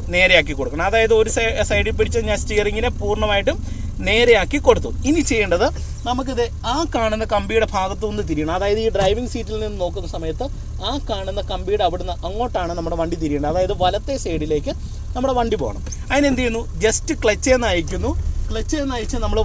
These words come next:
വാഹനം ബാക്ക് സൈഡിലേക്ക് എടുക്കുകയാണ്. ഇവിടെ എടുക്കുമ്പോൾ ഒരു ട്രിക്ക് നിങ്ങൾക്ക് ഞാൻ പറഞ്ഞുതരാം. അതായത് നമ്മുടെ വണ്ടിയുടെ ഫ്രണ്ട് ബമ്പർ ഇല്ലേ, ഫ്രണ്ട് ബമ്പർ ഈ കാണുന്ന കമ്പിയുടെ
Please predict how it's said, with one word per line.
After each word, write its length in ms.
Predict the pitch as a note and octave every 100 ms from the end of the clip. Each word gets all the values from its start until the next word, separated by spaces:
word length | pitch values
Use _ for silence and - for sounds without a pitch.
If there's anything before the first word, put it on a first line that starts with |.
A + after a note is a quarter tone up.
| F#3+
വാഹനം 320 | F#3+ G#3+ G#3 F3+
ബാക്ക് 240 | F3+ -
സൈഡിലേക്ക് 400 | A3+ G#3 G#3 - D3+
എടുക്കുകയാണ്. 260 | C3+ B2+ - B3+
ഇവിടെ 180 | E4 D#4+
എടുക്കുമ്പോൾ 280 | A#3 B3 A3+
ഒരു 60 | A3 -
ട്രിക്ക് 300 | - - A3
നിങ്ങൾക്ക് 260 | F3+ D#3+ E3+
ഞാൻ 60 | C#3+
പറഞ്ഞുതരാം. 340 | C#3 B2+ - - - - - -
അതായത് 240 | A#3+ C#4 C4+
നമ്മുടെ 200 | B3+ C#4+ C4+
വണ്ടിയുടെ 240 | B3 B3+ A#3+ A#3+
ഫ്രണ്ട് 360 | A3+ B3+ B3+ G#3
ബമ്പർ 300 | G#3 G#3+ C4 D#3+
ഇല്ലേ, 160 | A2+ G#2 - - -
ഫ്രണ്ട് 300 | C4+ D4 D#4+ E4+
ബമ്പർ 300 | A3+ A#3 A#3 F#3+ G#3 - A3+
ഈ 20 | D4+ D4 - - A3
കാണുന്ന 360 | G#3+ A3 A3 A#3+ G#3+
കമ്പിയുടെ 480 | G3 G#3 A#3 A#3